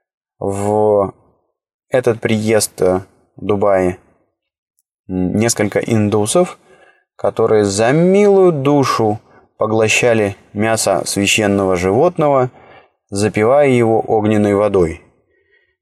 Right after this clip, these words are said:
Тут-то я и задумался, что, наверное, наверное, правда-то она,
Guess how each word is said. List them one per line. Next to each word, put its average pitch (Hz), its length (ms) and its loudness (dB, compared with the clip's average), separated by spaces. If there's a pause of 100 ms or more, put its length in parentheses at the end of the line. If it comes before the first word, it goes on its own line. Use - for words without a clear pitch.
(460)
Тут-то - 380 -2
я 123 180 4
и 123 120 2
задумался, 107 640 0
что, - 200 -4
наверное, 117 760 0 (380)
наверное, 110 520 0
правда-то 95 680 0
она, 87 360 -2